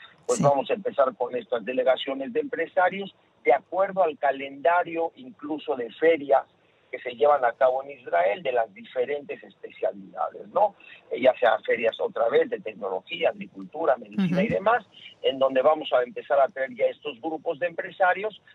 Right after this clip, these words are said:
Speaker 1: a que participen en estas ferias, en esas actividades,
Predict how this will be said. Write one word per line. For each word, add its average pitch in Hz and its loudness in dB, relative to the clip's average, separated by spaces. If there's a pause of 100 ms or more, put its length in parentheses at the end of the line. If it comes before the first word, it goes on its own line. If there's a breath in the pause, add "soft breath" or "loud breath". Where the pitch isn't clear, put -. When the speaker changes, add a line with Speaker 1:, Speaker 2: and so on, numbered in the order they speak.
(100)
Speaker 1:
a 123 0
que 135 -10
participen - -4
en 107 -4
estas 151 0
ferias, 180 2
en 120 -4
esas 135 -6
actividades, 170 0